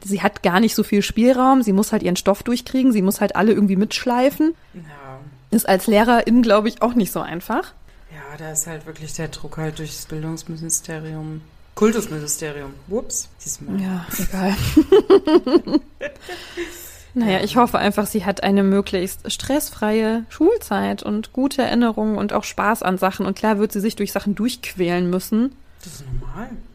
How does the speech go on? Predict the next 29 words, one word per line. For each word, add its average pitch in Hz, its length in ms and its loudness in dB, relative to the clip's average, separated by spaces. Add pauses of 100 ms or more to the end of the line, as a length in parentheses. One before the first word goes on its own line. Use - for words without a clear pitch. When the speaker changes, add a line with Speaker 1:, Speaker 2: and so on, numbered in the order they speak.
(420)
Speaker 1:
Aber 208 240 0
ich 208 160 0
hoffe, 214 240 2
dass 233 160 2
sie 233 100 0
halt 226 140 -2
genauso 220 340 2
viel 226 260 0
Spaß 226 440 0
auch - 260 -2
hat 208 240 -2
und 202 160 -2
sagt, 202 320 -4
„Ach, 202 140 -6
ich - 200 -12
mag 208 320 -2
aber, 196 400 -4
weiß 196 220 -8
ich - 140 -12
nicht, - 260 -14
Kunst 220 500 0
oder 202 240 -10
so 202 180 -8
und 202 100 -6
ich - 160 -10
liebe 208 180 -2
Mathe 214 420 -4
und 208 140 -8
dann 208 240 -8